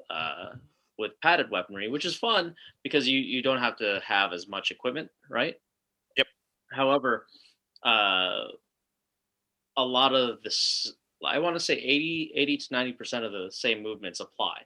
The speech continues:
Speaker 1: right? But there are certain changes that ha-, that have to happen depending on the, uh, circumference of your blade, the length of your blade, the feel of your hilt, how long the hilt is, right? So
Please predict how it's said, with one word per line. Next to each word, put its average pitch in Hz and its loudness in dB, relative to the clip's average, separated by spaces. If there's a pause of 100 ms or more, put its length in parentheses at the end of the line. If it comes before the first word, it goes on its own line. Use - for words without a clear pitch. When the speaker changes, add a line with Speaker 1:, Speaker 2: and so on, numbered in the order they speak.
(600)
Speaker 1:
right? 98 0 (240)
But 120 0
there 117 2
are 120 4
certain 110 -2
changes 104 -4
that 98 -8
ha-, 104 -10
that 95 -2
have 90 -2
to 92 -10
happen 92 -6
depending 92 -8
on 90 -14 (520)
the, 90 -2 (100)
uh, 76 -6
circumference 104 -8
of 92 -12
your 87 -16 (260)
blade, 139 4
the 95 -6
length 127 -4
of 117 -10
your 117 -4
blade, 110 2 (380)
the 104 -6
feel 117 0
of 98 -4
your - -14
hilt, 123 0
how 90 -6
long 123 2
the 117 -2
hilt 110 -4
is, 110 -4
right? 110 0
So 113 -2